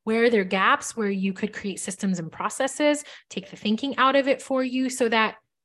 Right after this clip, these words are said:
it just gives you more freedom. And then when you're in your shit, like, you know what you need to do. You don't have to think about what you need to do. Okay. So I think that, like, looking back,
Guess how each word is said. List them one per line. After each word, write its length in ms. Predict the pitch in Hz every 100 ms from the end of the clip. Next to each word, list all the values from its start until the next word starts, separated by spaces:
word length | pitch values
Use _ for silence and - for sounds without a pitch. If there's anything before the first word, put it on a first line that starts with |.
| _ _ _ _ _ _ _
it 140 | - 240
just 320 | 254 - -
gives 260 | 233 233 247
you 80 |
more 380 | 262 226 214 202 _ _ - -
freedom. 440 | - 175 - 175 - _ _ _ _ _ _ _ _ _ _ _ _ _ -
And 120 | 196
then 140 | 196 185
when 140 | 180
you're 140 | 170
in 120 | 202 311
your 140 | 349
shit, 360 | - 381 415 - -
like, 180 | 208 202
you 100 | 196
know 180 | 190
what 180 | 175 185
you 100 | 185
need 160 | 170 170
to 120 | -
do. 100 | 165
You 140 | 175 180
don't 100 | 185
have 120 | 180
to 100 | 180
think 260 | - 175
about 180 | 170 160
what 200 | 175 -
you 80 | 160
need 140 | 160
to 120 | - 165
do. 220 | 160 196 _ -
Okay. 240 | 190 202 - - - - - -
So 120 | -
I 100 | 302
think 280 | 302 370 403
that, 180 | 403 269
like, 200 | 277 233
looking 440 | 226 269 269 349 202
back, 500 | 170 196 - -